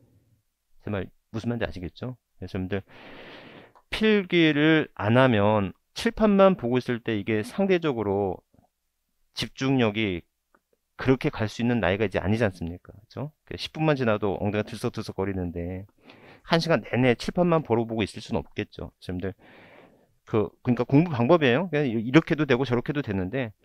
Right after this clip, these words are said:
될 수 있으면 저는 그냥 필기를 하되 그냥, 어, 형식에 구애받지 않고 연습장에다 휘갈겨 쓰는 그런 필기를 해서 그게 나중에 여러분들이 습득이 됐을 때, 정말 여러분들이 함축적으로 요약이 될 수 있을 때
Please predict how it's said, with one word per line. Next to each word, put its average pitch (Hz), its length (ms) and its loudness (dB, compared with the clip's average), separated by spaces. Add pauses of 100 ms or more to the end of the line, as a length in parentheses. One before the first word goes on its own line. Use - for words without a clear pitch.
(340)
될 127 180 4
수 - 120 -4
있으면 123 360 0
저는 113 300 -4
그냥 120 180 -2
필기를 170 420 -2
하되 175 300 0 (280)
그냥, 110 240 0 (920)
어, 104 240 2
형식에 226 420 2
구애받지 123 500 0
않고 98 280 0
연습장에다 117 500 0
휘갈겨 180 440 0
쓰는 127 260 -4
그런 117 240 -2
필기를 123 400 -6
해서 104 540 -4 (640)
그게 131 160 6
나중에 120 320 4
여러분들이 123 340 2
습득이 - 520 -2
됐을 107 420 -2
때, 87 300 -2 (240)
정말 127 320 4
여러분들이 120 320 0
함축적으로 185 500 0
요약이 156 260 4
될 113 180 -2
수 - 120 -4
있을 110 240 -4
때 170 260 0